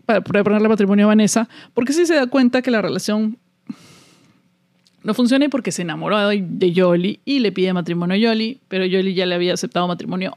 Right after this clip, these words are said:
a otra persona. Sander y Vanessa tampoco siguen juntas. La única pareja que sigue justas-, juntas hasta ahora es Sam y Ozzy, esa pareja que, eh, digamos que tenía la mayor densidad, pero que tenía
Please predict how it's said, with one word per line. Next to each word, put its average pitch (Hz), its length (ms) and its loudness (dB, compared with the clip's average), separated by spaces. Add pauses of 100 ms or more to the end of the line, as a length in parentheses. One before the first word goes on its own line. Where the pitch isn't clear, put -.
(120)
a - 80 -8
otra 165 220 -4
persona. - 420 -8 (1080)
Sander 359 300 0
y 339 80 2
Vanessa 254 240 2
tampoco 190 400 2
siguen 180 260 -2
juntas. - 560 -10 (240)
La 233 180 2
única 381 420 2
pareja 190 420 -4
que 190 120 -8
sigue 190 240 -2
justas-, 180 520 -6
juntas 208 420 0
hasta 185 180 -2
ahora 180 280 0
es 180 180 -6
Sam 202 400 -2 (100)
y 185 160 2
Ozzy, 170 320 0
esa 190 160 -2
pareja 190 420 -2
que, 196 460 -2 (140)
eh, 190 260 -4
digamos 180 340 -4
que 196 120 -6
tenía 196 440 -2
la 190 140 -2
mayor 190 280 0
densidad, 214 720 2 (380)
pero 214 260 2
que 202 100 -2
tenía 226 720 -2